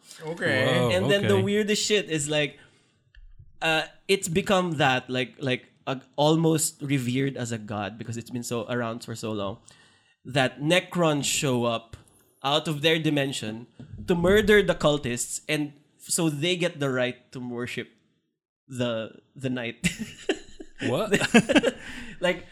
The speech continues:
Speaker 3: there is a religious battle for <laughs> this glorious
Speaker 2: It's a simp
Speaker 3: monstrosity
Speaker 2: war?
Speaker 3: of that. Yep,
Speaker 2: It's
Speaker 3: yep,
Speaker 2: basically
Speaker 3: yep.
Speaker 2: a simp war.
Speaker 3: Yep,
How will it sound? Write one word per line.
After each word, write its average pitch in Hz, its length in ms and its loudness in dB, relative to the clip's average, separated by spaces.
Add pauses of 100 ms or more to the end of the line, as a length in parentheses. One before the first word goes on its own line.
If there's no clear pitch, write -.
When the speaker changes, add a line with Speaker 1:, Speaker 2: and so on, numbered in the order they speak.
(200)
Speaker 3:
there 185 160 2
is 185 140 4
a 196 100 8
religious 170 580 4
battle 139 480 0
for 214 160 2
<laughs> - 40 0 (240)
this - 320 2 (360)
glorious 165 520 2
Speaker 2:
It's 160 100 2
a 151 60 2
simp 139 240 2
Speaker 3:
monstrosity 202 400 0
Speaker 2:
war? 127 100 0
Speaker 3:
of 95 60 -6
that. 113 180 -4
Yep, 147 300 0 (120)
Speaker 2:
It's 156 120 -2
Speaker 3:
yep, 180 100 0
Speaker 2:
basically 143 440 0
Speaker 3:
yep. 165 60 0
Speaker 2:
a - 40 -2
simp 135 360 -6
war. 92 260 -8
Speaker 3:
Yep, 175 160 0